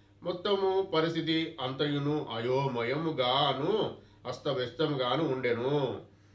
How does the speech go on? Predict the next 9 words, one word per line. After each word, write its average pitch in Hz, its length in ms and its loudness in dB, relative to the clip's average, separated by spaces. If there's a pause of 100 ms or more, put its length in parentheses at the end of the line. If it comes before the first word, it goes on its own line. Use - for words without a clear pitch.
(200)
ఒకానొక 185 460 4
రాత్రి 160 440 4
సమయమున 156 380 2
ఆ 151 240 4
దొంగ 147 320 0
సాధువు 139 500 -2
మా 131 220 2
రమణిని 131 760 0
సమీపించెను. 120 640 -4